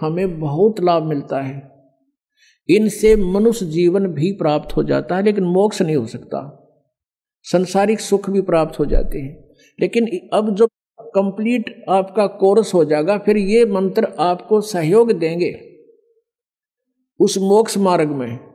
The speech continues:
ये कंप्लीट आपको धीरे धीरे बताएंगे।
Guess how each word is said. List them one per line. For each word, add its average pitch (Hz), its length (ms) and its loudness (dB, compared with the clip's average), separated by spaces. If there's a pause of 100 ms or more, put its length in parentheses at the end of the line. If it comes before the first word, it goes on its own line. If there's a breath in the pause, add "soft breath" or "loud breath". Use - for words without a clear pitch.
(1500)
ये 170 240 2
कंप्लीट 180 640 -2
आपको 160 440 -4
धीरे 135 160 -2
धीरे 151 200 -2
बताएंगे। 165 380 -2